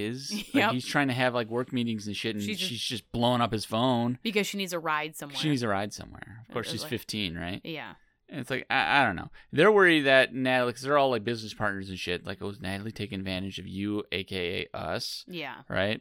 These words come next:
Speaker 1: But
Speaker 2: And I feel like there's just some kind of hate or whatever because, uh, like, he's, he's getting involved with a woman, and naturally any kind of relationship is going to take some of your attention away from wherever you've been giv-, or it should anyway.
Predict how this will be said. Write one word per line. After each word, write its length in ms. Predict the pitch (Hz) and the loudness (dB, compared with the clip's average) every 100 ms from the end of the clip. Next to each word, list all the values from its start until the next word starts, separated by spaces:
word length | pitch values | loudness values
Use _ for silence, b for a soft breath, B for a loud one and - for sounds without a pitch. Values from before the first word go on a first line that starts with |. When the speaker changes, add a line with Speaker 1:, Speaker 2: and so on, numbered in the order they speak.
| - | 0
Speaker 1:
But 260 | 95 92 - | 0 0 0
Speaker 2:
And 140 | 320 | 2
I 80 | 392 | 2
feel 140 | 403 427 | 2 -2
like 100 | 285 | 0
there's 140 | 311 | -2
just 160 | 285 - | -2 -4
some 140 | 233 | -4
kind 200 | 220 196 | -2 -2
of 60 | 160 | -2
hate 320 | 196 175 - | -4 -4 -2
or 80 | 196 | -2
whatever 320 | 190 185 190 | -2 -2 -4
because, 440 | 175 - 170 165 - | -8 -6 -6 -6 -14
uh, 200 | - - b b b _ | -16 -18 b b b _
like, 200 | 208 196 | 2 2
he's, 320 | - 240 190 - | 2 -4 -4 -8
he's 440 | 185 196 180 170 - _ _ 196 170 | -6 -6 -6 -12 -16 _ _ -18 -2
getting 300 | 202 202 196 | -2 0 -4
involved 420 | 185 175 175 175 | -2 2 2 0
with 100 | 170 | -6
a 40 | |
woman, 400 | 165 160 165 170 | -8 -6 -6 -4
and 180 | 170 185 | -4 -4
naturally 600 | 190 190 208 247 226 196 | 0 0 0 -6 -6 -6
any 300 | - 185 190 | -4 -4 -4
kind 260 | 190 214 202 | -4 -2 -2
of 80 | 196 | -4
relationship 640 | 214 208 214 220 202 214 | -4 -4 -6 -8 -8 -8
is 140 | 180 - | -8 -4
going 320 | 175 170 170 | -4 -2 -6
to 180 | - 170 | -10 -12
take 320 | - 170 160 | -6 -6 -6
some 220 | - 175 | -8 -6
of 160 | 165 160 | -8 -8
your 140 | 160 | -10
attention 500 | 160 - 165 156 175 | -10 -4 -4 -4 -6
away 240 | 165 156 156 | -6 -6 -8
from 180 | 160 | -8
wherever 220 | 160 160 160 | -6 -6 -8
you've 200 | 156 151 | -12 -8
been 180 | 147 165 | -8 -6
giv-, 200 | 185 175 | -8 -4
or 140 | 180 | -4
it 80 | 151 | -4
should 200 | - 339 | -2 0
anyway. 400 | 208 156 139 151 | 0 -2 -6 -8